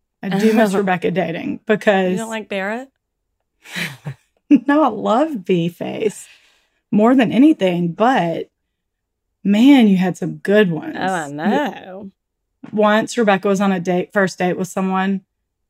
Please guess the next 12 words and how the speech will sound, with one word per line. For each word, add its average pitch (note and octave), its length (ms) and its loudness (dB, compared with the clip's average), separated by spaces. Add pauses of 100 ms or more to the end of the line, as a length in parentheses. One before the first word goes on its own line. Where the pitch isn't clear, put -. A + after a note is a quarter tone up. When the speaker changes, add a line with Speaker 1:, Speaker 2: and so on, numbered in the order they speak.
(180)
Speaker 1:
and F#3 300 0
he F#3+ 120 -2
said, F#3 300 0
"What F#3+ 300 2 (840)
is F#3 240 -2
your," G3+ 140 0 (600)
<laughs> - 560 -20
I'm G4+ 80 -2 (140)
sorry, G3 600 -2
hold C4 280 0
on. F3 240 -4 (520)
Okay. G#3 240 -2